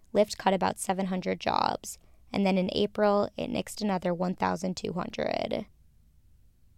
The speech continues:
Okay, so this to me is a very interesting story. One, because I'm kind of surprised that Lyft didn't have ads already. I just feel like so many things that we use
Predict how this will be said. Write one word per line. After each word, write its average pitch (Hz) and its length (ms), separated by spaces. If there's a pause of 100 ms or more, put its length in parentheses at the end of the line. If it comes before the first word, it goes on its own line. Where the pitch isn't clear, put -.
(140)
Okay, 214 440
so 233 320
this 247 240
to 392 100
me 302 140
is 269 100
a 254 100
very 214 360
interesting 214 580
story. 226 920 (500)
One, 226 500 (140)
because 269 260
I'm 262 100
kind 254 320
of 349 120
surprised 208 920 (320)
that 214 220
Lyft 196 320 (100)
didn't 208 280
have 190 480
ads 180 340
already. 214 800 (480)
I - 100
just 233 240
feel 214 200
like 220 200
so 202 240
many 220 200
things 214 260
that 220 140
we 214 100
use 214 560